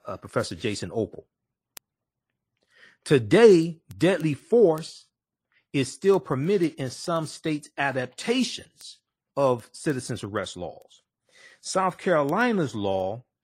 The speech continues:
reads that, uh, in certain cases, a citizen may arrest a person in the nighttime by efficient means, even if the life of the person should be taken,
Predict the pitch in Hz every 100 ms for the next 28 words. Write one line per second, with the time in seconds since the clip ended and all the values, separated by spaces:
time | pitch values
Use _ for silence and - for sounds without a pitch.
0 | _ _ 113 165 180 160 - 120 156 143
1 | 135 - _ _ _ _ _ - - 120
2 | 117 113 127 110 - 202 180 123 - 220
3 | 226 - 101 110 - - _ _ _ _
4 | _ _ _ _ _ _ _ - 143 139
5 | 131 120 - _ - - 208 202 - 165
6 | 151 147 - 139 151 147 123 110 120 185
7 | 175 151 117 - 190 175 147 127 - 135
8 | 113 117 202 226 - 139 107 92 90 101
9 | 110 _ _ _ _ 117 131 127 127 120
10 | - 170 - 113 127 214 156 110 110 131
11 | 143 - - _ _ _ _ _ _ _
12 | _ - 208 185 170 165 156 147 120 160
13 | 185 175 - 143 127 123 - 156 - 143
14 | 135 - 120 110 123 131 - 214 - -